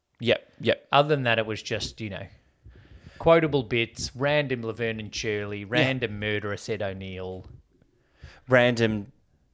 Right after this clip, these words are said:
Speaker 1: Terminator, random Grey Poupon.
Speaker 2: Surely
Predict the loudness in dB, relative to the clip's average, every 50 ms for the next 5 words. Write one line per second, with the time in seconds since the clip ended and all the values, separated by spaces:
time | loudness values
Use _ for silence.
0 | -14 -8 -4 -2 -2 0 0 2 2 2 2 2 0 0 -2 -4 -8 -14 _ _
1 | _ _ _ _ _ _ _ _ _ _ -2 0 2 2 2 0 -2 2 4 4
2 | 4 4 4 2 -2 -2 -2 -2 -4 -4 -4 -4 -6 -10 -12 -16 _ _ _ _
3 | _ _ _ _ _ _ _ _ _ _ -20 -20 -20 -20 -20 _ _ -20 _ -10
4 | -8 -2 2 4 4 4 4 2 0 0 0 -2 -4 -6 -10